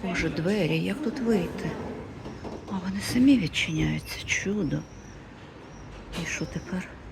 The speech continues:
А як їх зачинити? А, так вони самі зачиняються. Оце так будинок побуту. А якщо підійти,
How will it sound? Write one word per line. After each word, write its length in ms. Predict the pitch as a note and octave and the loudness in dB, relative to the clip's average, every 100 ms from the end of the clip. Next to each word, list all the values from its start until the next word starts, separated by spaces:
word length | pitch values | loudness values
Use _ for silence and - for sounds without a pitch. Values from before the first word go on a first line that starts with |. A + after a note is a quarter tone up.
| - | -4
А 40 | E3 | 0
як 240 | F3 - | 0 0
їх 100 | D#3+ | 0
зачинити? 680 | D3+ D#3 E3 C#3+ C#3+ - A#3+ - - - - - - - - - - - - - - - - - - - - - - - - - | 0 2 6 6 6 4 2 2 -4 -12 -12 -12 -12 -12 -12 -12 -12 -12 -12 -12 -10 -10 -12 -12 -12 -10 -10 -12 -14 -20 -20 -8
А, 200 | A3 C4+ G#3 - | 0 2 2 -2
так 120 | F#3 - | -4 4
вони 160 | A#3+ | 6
самі 360 | B3+ C#4+ G#4 G4 | 6 4 6 4
зачиняються. 920 | G#3 F#3+ - F#3+ E3+ D#3+ E3 - - - - - - - - - - - | 2 2 2 4 6 6 2 -4 -8 -10 -14 -18 -18 -20 -20 -20 -16 -10
Оце 340 | G3+ - G#3 | -8 -2 -2
так 220 | G3 F#3+ | 2 0
будинок 500 | E3+ F#3 - F3 E3+ E3 - | 2 -2 0 2 2 0 -6
побуту. 600 | E3 D#3 D#3 D#3+ - - E3+ - - - - - - - - - | -6 -4 -6 -12 -12 -12 -12 -16 -20 -20 -20 -20 -20 -20 -12 -4
А 40 | |
якщо 320 | D#3 - - | -2 2 2
підійти, 460 | F#3 F#3+ G3 - | 4 4 2 2